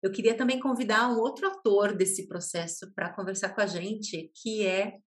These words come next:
você que tá ouvindo esse bate-papo aqui sobre aprendizagem. O que você acha de tudo isso? Você discorda? Você tem uma outra experiência, uma experiência contrária àquilo que a gente tá falando,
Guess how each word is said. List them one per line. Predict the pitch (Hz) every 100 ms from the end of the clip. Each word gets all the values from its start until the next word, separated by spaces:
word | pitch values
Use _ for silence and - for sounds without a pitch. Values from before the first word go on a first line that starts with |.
| _ -
você | 240 -
que | 220
tá | 277
ouvindo | 339 339 254 233 233 262 -
esse | -
bate-papo | 170 180 - 175 180 -
aqui | 190 - 190
sobre | 190 170
aprendizagem. | 170 175 175 170 165 156 170 180 196 196 - _
O | -
que | 359
você | 370 -
acha | 302 220 262 - - 180
de | 170
tudo | - 151 131 123
isso? | - 143
Você | 175 359
discorda? | 185 165 - - 170 185 185 170 143 135 - -
Você | -
tem | 277
uma | 247
outra | 233 233
experiência, | 226 - 190 139 135 160 175 165 156 - 143
uma | 139 - -
experiência | 185 196 214 -
contrária | - 196 175 175 175 185 180 170
àquilo | - 160 151
que |
a | 165
gente | 165 -
tá | 170
falando, | - 151 139 156 175 170 165 -